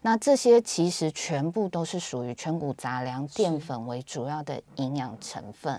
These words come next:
Speaker 2: 哇，
Speaker 1: 对，
Speaker 2: 所以
Speaker 1: 那在这样子的利用上面，
Speaker 2: 嗯。
Speaker 1: 大家就会更清楚了解之后，
Speaker 2: 是。
Speaker 1: 比较不会不小心，哎，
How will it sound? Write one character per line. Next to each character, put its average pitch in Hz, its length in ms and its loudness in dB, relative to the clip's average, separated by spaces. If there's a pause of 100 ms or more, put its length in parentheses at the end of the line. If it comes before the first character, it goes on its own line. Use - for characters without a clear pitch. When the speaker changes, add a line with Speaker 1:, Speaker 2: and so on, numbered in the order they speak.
(160)
Speaker 2:
哇， 196 680 -4
Speaker 1:
对， 139 80 -2
Speaker 2:
所 - 80 -6
以 - 60 -6
Speaker 1:
那 202 260 2
在 220 280 4
这 - 200 -2
样 196 160 2
子 165 160 -6
的 160 140 -2
利 185 220 0
用 175 180 0
上 170 260 0
面， 160 220 2
Speaker 2:
嗯。 - 20 -4
Speaker 1:
大 156 180 -2
家 165 220 -2
就 180 240 -2
会 180 180 -2 (120)
更 175 200 -2
清 160 280 -2
楚 127 220 -8
了 120 360 -10
解 - 220 -10
之 - 260 -8
后， 160 360 -4
Speaker 2:
是。 - 60 -18 (460)
Speaker 1:
比 214 100 4
较 285 220 6
不 254 180 4
会 285 140 6
不 285 180 2
小 180 300 2
心， 247 420 8 (600)
哎， 294 240 10